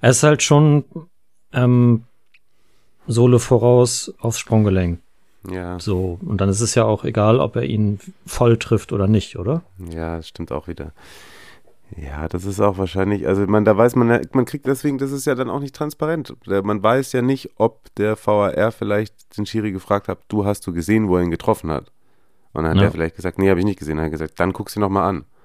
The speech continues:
Speaker 2: Ah, so. Ja. Trotzdem geht dann, äh, Juve mit eins zu null in Führung in der fünfzigsten Minute, also die rote Karte schon in der achtzehnten, ne? Dusan Vlahovic, mal wieder, sechstes Tor in diesem Kalenderjahr. Nur Cristiano Ronaldo hat mal mehr Tore im Januar geschossen,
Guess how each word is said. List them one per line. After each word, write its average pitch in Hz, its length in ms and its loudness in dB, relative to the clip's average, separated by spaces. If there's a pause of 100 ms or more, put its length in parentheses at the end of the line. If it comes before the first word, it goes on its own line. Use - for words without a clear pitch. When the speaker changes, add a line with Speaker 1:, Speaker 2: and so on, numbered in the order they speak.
(1160)
Speaker 2:
Ah, 76 460 -6 (140)
so. 80 360 0 (800)
Ja. 71 360 -16 (1040)
Trotzdem 143 320 2
geht 135 180 0
dann, 123 240 2
äh, 107 300 2
Juve 113 560 0
mit 104 100 0
eins 117 200 0
zu 123 60 -2
null 107 120 0
in 95 80 -2
Führung 127 280 -2
in 90 80 -2
der 95 120 0
fünfzigsten - 680 -6
Minute, 95 300 0
also 78 140 0
die 80 80 -6
rote 82 260 -4
Karte 78 300 -6
schon 73 160 -4
in 71 60 -6
der - 180 -6
achtzehnten, - 560 -10
ne? 107 160 -4 (720)
Dusan 107 260 6
Vlahovic, 117 560 2
mal 82 260 0
wieder, 117 380 0
sechstes 101 840 -2
Tor 117 280 2
in 101 80 0
diesem 101 260 -4
Kalenderjahr. 92 960 -2
Nur 110 380 -2
Cristiano 101 420 -4
Ronaldo 90 460 0
hat - 260 -8
mal 87 140 0
mehr 82 260 -4
Tore 87 480 -4
im 87 160 -8
Januar 78 480 0
geschossen, 76 500 -6